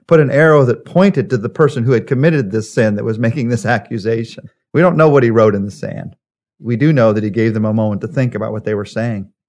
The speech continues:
And then the Bible says in verses seven to nine, when they kept on questioning him, he straightened up and he said to them, "If any one of you is without sin, let him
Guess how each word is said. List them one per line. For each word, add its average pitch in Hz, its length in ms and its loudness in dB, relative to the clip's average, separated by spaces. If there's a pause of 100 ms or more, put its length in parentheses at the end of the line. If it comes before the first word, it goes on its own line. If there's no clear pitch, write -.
(180)
And 104 80 -8
then 104 60 -4
the 107 60 -4
Bible 120 300 0
says 120 280 0
in 101 300 -4 (180)
verses 120 300 -4
seven 120 300 0
to 107 80 -4
nine, 110 440 -2 (440)
when 104 120 -4
they 110 80 -2
kept 139 220 -4
on 120 160 0
questioning 110 560 -2
him, 95 300 -8 (340)
he 110 80 -8
straightened 170 400 -2
up - 240 -6 (300)
and 92 100 -10
he 92 40 -12
said 139 260 -2
to 110 60 -2
them, 90 320 -8 (640)
"If 95 160 -10
any 170 160 2
one 160 200 4
of 131 120 0
you 95 380 -4
is 101 140 -8
without 98 340 -4
sin, 87 460 -10 (420)
let 127 240 -2
him 113 380 -2